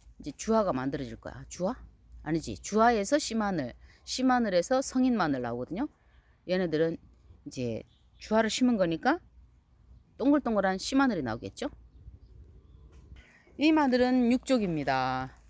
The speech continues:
육족 주화를 심었어요. 육족 주화. 이거는 올해 동글동글한 씨마늘이 나올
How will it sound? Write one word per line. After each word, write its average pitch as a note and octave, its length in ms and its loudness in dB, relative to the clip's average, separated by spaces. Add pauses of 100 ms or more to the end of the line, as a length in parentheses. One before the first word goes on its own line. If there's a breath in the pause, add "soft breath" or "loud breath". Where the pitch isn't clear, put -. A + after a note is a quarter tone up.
(800 soft breath)
육족 C#4 420 0
주화를 B3+ 420 4
심었어요. B2 480 -4
육족 D#3+ 320 -8
주화. A2+ 280 -10 (880)
이거는 A#3+ 260 2
올해 F#3 280 4
동글동글한 F3 680 2 (100)
씨마늘이 G3 560 2
나올 A2+ 200 -4